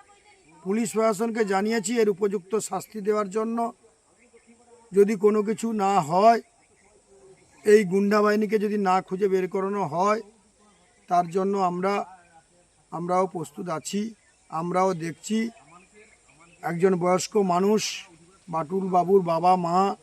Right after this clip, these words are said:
যে কান্না, দা-, দাদার যে কান্না, চোখের জল বিফলে যাবে না। ঈশ্বর যদি ঠিক থাকে, তাদের, তারা তো শাস্তি পাবেই।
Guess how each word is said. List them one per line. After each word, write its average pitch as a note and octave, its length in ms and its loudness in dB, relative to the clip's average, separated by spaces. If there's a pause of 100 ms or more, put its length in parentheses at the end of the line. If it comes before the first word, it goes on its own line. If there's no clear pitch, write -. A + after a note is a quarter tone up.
(260)
যে F3+ 160 0
কান্না, F#3 520 0
দা-, F3 260 -2
দাদার F3+ 380 0
যে F#3 140 -2
কান্না, F3+ 480 -4
চোখের F3+ 400 -6
জল G3 280 -4 (340)
বিফলে G3 400 2
যাবে F3 280 2
না। G#3+ 240 4 (960)
ঈশ্বর G3+ 400 0
যদি G3 200 2
ঠিক F3 280 -6
থাকে, G#3+ 500 4 (1400)
তাদের, F3+ 300 2
তারা F#3 240 4
তো G3 120 0
শাস্তি F3+ 400 -4
পাবেই। G#3+ 540 4